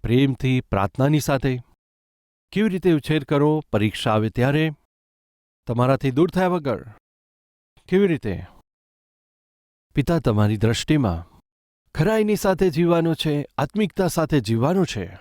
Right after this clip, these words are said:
અને બમણા આશીર્વાદોને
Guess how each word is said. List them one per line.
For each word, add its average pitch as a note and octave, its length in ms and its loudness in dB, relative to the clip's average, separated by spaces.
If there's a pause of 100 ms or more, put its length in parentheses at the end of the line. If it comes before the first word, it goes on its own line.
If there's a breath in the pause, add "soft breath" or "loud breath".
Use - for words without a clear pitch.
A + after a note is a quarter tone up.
(560)
અને A2+ 200 4
બમણા D#3 600 2 (120)
આશીર્વાદોને A#2+ 680 0